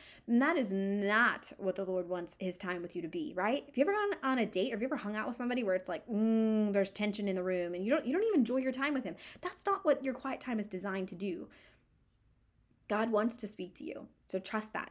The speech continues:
and ask the Holy Spirit to move in your heart and in your mind and to show you what he wants to show you. And the next part of that is application, S O A P. A is for application. How can you apply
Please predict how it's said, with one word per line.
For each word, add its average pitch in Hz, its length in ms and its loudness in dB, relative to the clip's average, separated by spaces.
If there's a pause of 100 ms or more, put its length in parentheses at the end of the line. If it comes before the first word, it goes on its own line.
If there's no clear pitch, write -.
(140)
and 202 160 -6
ask 196 240 -2
the 220 60 -4
Holy 202 180 0
Spirit 190 320 -8
to 196 80 -6
move 185 320 -4
in 190 100 -8
your 175 80 -10
heart - 240 -8
and 190 80 -8
in 175 80 -6
your 175 80 -6
mind 190 240 -8
and 185 80 -8
to 180 60 -8
show 202 240 0
you 240 160 2
what 202 160 0
he 202 100 -12
wants 185 200 -6
to 185 60 -8
show - 140 -8
you. 160 220 -8 (320)
And 220 140 6
the 220 100 8
next 226 360 4
part 220 200 6
of 196 100 6
that 190 220 2
is 196 180 0 (160)
application, 202 1120 0
S 240 260 0 (100)
O 214 200 2 (160)
A 214 320 6 (120)
P. - 360 -4 (160)
A 247 460 4
is 196 180 -4
for 190 200 -4 (140)
application. 214 960 -2 (340)
How 262 280 6
can 277 340 2
you 233 220 6
apply 196 1300 -2